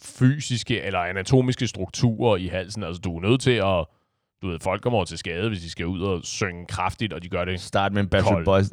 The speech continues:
Speaker 2: Ja.
Speaker 1: Kold, ikke?
Speaker 2: Jeg kan godt forstå, at han var sikkert blevet fyret af ham der min tidligere sangundervisning.
Speaker 1: Fordi
Speaker 2: Eller
Speaker 1: han bare
Speaker 2: sang
Speaker 1: siger
Speaker 2: der.
Speaker 1: til, at du går bare i gang
Speaker 2: Ja,
Speaker 1: med at
Speaker 2: lige
Speaker 1: synge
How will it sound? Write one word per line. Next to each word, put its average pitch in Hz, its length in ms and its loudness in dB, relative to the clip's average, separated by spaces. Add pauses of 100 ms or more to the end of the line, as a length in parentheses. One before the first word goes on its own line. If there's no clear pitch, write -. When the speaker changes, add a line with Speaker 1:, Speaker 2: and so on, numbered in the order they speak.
Speaker 2:
Ja. 120 140 4
Speaker 1:
Kold, 98 440 0
ikke? 123 120 -4 (580)
Speaker 2:
Jeg 120 140 4
kan 147 80 -6
godt 143 180 6
forstå, 131 220 6
at 107 60 10
han 120 160 6
var 120 100 10
sikkert 147 260 4
blevet 127 180 6
fyret 131 360 8
af 131 60 10
ham 113 140 6
der 110 80 8
min 104 180 4
tidligere 107 640 6
sangundervisning. 95 720 4 (280)
Speaker 1:
Fordi 95 120 6
Speaker 2:
Eller 101 120 6
Speaker 1:
han 113 80 4
bare 110 160 8
Speaker 2:
sang - 20 4
Speaker 1:
siger 113 100 8 (160)
Speaker 2:
der. 113 60 6
Speaker 1:
til, - 20 2
at 110 60 0
du 135 100 8
går 127 200 6
bare 123 220 6
i 123 40 2
gang 117 160 4
Speaker 2:
Ja, 135 40 10
Speaker 1:
med 143 60 10
at 160 80 10
Speaker 2:
lige 170 100 10
Speaker 1:
synge 139 140 10